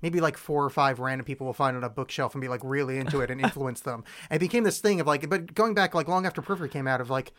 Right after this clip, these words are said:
Speaker 1: I kinda, like, foresaw this, of, like, being a niche writer. Now, is that, I mean,
Speaker 2: Right.
Speaker 1: obviously, that's the
Speaker 2: Yeah.
Speaker 1: same brain, so maybe I just, you know, I was similar to myself when I was young, or is this some kind of retro causality? Like, did I kind of, did I remember my future a little bit and being like,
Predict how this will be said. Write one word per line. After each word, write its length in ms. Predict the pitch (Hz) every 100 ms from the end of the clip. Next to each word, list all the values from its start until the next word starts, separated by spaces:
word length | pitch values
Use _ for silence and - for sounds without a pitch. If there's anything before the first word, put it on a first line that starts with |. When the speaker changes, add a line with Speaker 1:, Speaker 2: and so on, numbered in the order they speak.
| _ - - _ _ -
Speaker 1:
I 100 | 185
kinda, 260 | 240 311 262
like, 340 | 131 - -
foresaw 760 | - - 147 131 - 190 226 123
this, 320 | 117 107 -
of, 140 | 147
like, 320 | 143 139 135 - _ _ - 147
being 220 | 165 165
a 60 | 151
niche 440 | 139 143 160 -
writer. 460 | 151 151 143 120 120
Now, 220 | 160 160
is 160 | 190 185
that, 180 | 185
I 40 | 135
mean, 80 | 135
Speaker 2:
Right. 160 | 143
Speaker 1:
obviously, 420 | 160 - 165 151 - - _
that's 160 | 190 127
the 60 |
Speaker 2:
Yeah. 60 | 190
Speaker 1:
same 260 | - 226 185
brain, 380 | 196 185 160
so 340 | 147 170 156 143
maybe 280 | 170 170 160
I 40 |
just, 300 | 143 - -
you 80 | 165
know, 200 | 143 143
I 80 | 143
was 240 | 139 - -
similar 380 | - - 156 147
to 60 | 135
myself 420 | 131 127 131 127
when 120 | 143
I 40 | 127
was 160 | 127
young, 280 | 135 123 135
or 440 | 147 147 143 139 143 - - _ _
is 160 | 156 143
this 160 | 147 -
some 140 | 175
kind 120 | 175
of 80 | 143
retro 220 | 165 175
causality? 460 | 160 139 175 131 139
Like, 260 | 135 127
did 160 | - 143
I 220 | 143 143
kind 240 | 139 160 147
of, 180 | 139 - _ _ -
did 180 | 131 180
I 40 |
remember 440 | 175 170 165 170 165
my 160 | 151
future 340 | 135 190 - 151
a 40 |
little 200 | 131 135
bit 180 | 127 127
and 100 | 131
being 160 | 131 131
like, 260 | 135 135